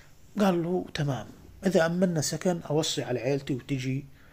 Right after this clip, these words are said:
وتروح لها، يعني نظل لنا سنة سنتين وبعدين نرجع على ديارنا، وتكون ال-، الموضوع يا نسى يا نحل أو نلاقي له حل، يعني ندفع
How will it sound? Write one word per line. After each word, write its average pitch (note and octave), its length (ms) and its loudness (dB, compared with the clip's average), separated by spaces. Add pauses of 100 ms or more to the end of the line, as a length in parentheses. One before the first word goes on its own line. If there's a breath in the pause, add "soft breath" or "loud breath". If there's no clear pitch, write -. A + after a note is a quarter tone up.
(340 loud breath)
وتروح C4 640 2
لها، A3 180 4
يعني G3+ 300 0
نظل G#3 320 4
لنا F#3+ 140 4
سنة F3 280 2
سنتين D#3+ 560 0
وبعدين F#3 480 2
نرجع A#2+ 380 0
على A#2+ 360 -4 (120)
ديارنا، C#3 640 2
وتكون F#3 460 2
ال-، D3 260 4
الموضوع D3 540 2
يا D3+ 180 4
نسى D3+ 480 2 (460 loud breath)
يا F3 180 8
نحل D3 520 4
أو G3+ 140 8
نلاقي D3+ 380 6
له C3 120 6
حل، A2 280 -6
يعني - 380 -20
ندفع C#3+ 460 0